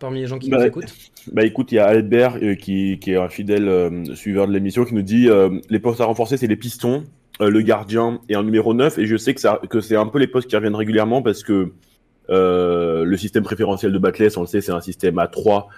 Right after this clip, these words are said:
Speaker 2: euh, défenseurs centraux et, et des, et deux pistons.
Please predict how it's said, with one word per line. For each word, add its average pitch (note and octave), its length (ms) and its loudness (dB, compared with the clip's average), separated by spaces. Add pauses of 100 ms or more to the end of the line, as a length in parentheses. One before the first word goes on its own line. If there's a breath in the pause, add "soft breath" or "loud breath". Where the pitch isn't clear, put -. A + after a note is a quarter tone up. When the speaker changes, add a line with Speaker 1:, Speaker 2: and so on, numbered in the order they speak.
(280 loud breath)
Speaker 2:
euh, F2 260 2
défenseurs F#2 480 -4
centraux G2 440 0
et, F2 200 2
et F2+ 80 -4
des, F2+ 220 -2
et F2+ 80 -2
deux F#2 140 -2
pistons. C3+ 420 -4